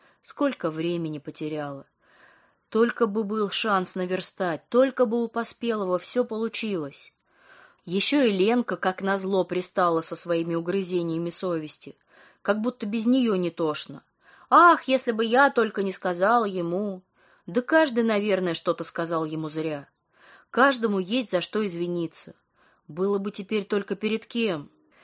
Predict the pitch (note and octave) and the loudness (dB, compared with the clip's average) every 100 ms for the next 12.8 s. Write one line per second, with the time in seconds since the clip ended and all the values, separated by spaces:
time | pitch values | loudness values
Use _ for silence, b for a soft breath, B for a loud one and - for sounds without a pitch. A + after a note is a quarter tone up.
0 | b b b b E3+ A3 G#3 C#4 A3+ E3+ | b b b b 0 0 2 4 4 2
1 | A#3+ C#4 A#3 G3+ D3+ C#3+ - F3+ E3+ - | 0 0 2 0 -2 -6 -8 -6 -6 0
2 | D4 C4 A3 G#3 G#3 F3+ - D3+ D3 _ | 0 0 -2 -2 -4 -6 -10 -12 -14 _
3 | b b b - F#3+ D#4+ - F3 F#3 C4+ | b b b -2 2 2 2 -2 4 2
4 | C4 G#3 F3 - F3+ D#3+ D3+ D#3 F3+ G3+ | 2 -2 -4 -6 -6 -4 -4 -4 -2 -2
5 | G3 G3+ G#3+ C4+ - - F3+ D3+ - D3+ | 0 -2 0 -4 -4 -2 -2 -2 -10 -16
6 | _ _ E3 A3+ D4+ D#4+ F#3 C#3+ C#3+ F#3 | _ _ 0 2 2 2 0 -4 -4 -2
7 | D4+ - _ b b A3 C#4 A#3+ D#3 G3+ | -2 -4 _ b b 2 2 2 -2 0
8 | B3+ D4 C#4 - A3 A3+ D3 - _ _ | 2 2 0 -2 -2 -2 -4 -8 _ _
9 | _ _ b b b b D3+ - F3+ B3 | _ _ b b b b -10 -2 2 2
10 | - F3+ F3 E3+ - G3+ G#3+ G3 G3 G3 | 2 -2 -2 -4 2 4 4 0 2 2
11 | F3+ D3+ - D3+ C#3+ - D#3 E3+ A#3 - | 2 -2 -6 -8 -6 -6 -2 0 -2 -4
12 | D#3+ D#3+ F3 E3+ D#3+ D3 - - | -6 -4 -2 -2 -4 -6 -10 -16